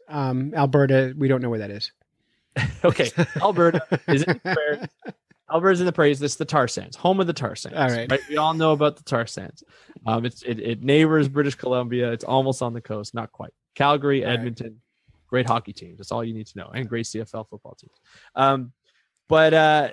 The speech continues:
Speaker 2: you know, everybody in that, arguably a lot of, most of the people in that province are working in the tar sands or have something to do with, with, uh, the tar sands, um, industry. Now, because of a new,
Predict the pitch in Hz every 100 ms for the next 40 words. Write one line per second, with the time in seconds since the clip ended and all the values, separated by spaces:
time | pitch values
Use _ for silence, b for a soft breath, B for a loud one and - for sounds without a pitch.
0 | - 160 156 147 139 _ _ _ _ _
1 | _ _ - 151 180 170 180 175 170 156
2 | 139 151 156 143 131 123 _ - 143 214
3 | 208 185 156 143 139 120 123 127 160 131
4 | 131 160 160 143 151 147 139 131 113 175
5 | 233 156 139 127 127 127 135 151 131 123
6 | 127 131 147 - 104 107 - 113 120 -
7 | 135 135 139 135 123 120 117 113 113 -
8 | 120 117 113 - - - 113 110 110 110
9 | 117 110 101 107 107 104 - _ b b
10 | - 110 110 110 - - 123 110 - -
11 | - _ _ _ _ _ _ 123 123 123
12 | 123 120 107 - _ _ _ _ 127 117
13 | 135 127 127 110 110 67 -